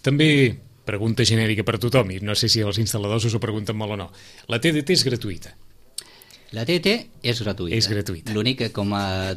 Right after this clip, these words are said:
Speaker 2: tot, mm, s'ha obert una petita porta de que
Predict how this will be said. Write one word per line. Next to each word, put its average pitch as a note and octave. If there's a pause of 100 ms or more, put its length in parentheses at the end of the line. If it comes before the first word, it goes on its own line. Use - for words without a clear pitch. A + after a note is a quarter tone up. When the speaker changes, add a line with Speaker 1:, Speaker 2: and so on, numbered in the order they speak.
Speaker 2:
tot, D3+ (260)
mm, G#2+
s'ha G#2+
obert A2+
una A2+
petita A2+
porta D3 (220)
de G2+
que G2